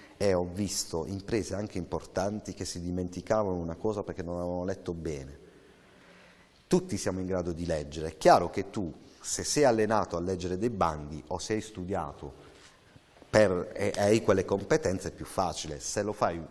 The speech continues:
una volta ogni tanto o lo fai una volta e basta, è molto più complesso.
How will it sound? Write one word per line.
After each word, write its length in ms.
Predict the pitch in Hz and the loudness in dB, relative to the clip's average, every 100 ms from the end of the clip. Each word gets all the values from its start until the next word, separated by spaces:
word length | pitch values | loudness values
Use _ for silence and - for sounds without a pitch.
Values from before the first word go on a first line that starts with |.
| - | -10
una 180 | 92 92 | -4 2
volta 440 | 107 85 85 - | 2 2 -2 -4
ogni 260 | 87 98 110 | -6 -4 0
tanto 360 | 110 90 71 - | 0 0 -4 -6
o 80 | 85 | -4
lo 120 | 85 | -2
fai 180 | - 98 | 0 0
una 160 | 85 | 2
volta 340 | 87 92 - 87 | 2 0 -2 -6
e 140 | 101 | -4
basta, 360 | 120 73 71 - | -2 -4 -8 -8
è 40 | |
molto 240 | 82 80 85 | -6 -6 -6
più 140 | 85 | -8
complesso. 680 | - 78 - 98 - - - | -8 -8 -4 -4 -4 -8 -10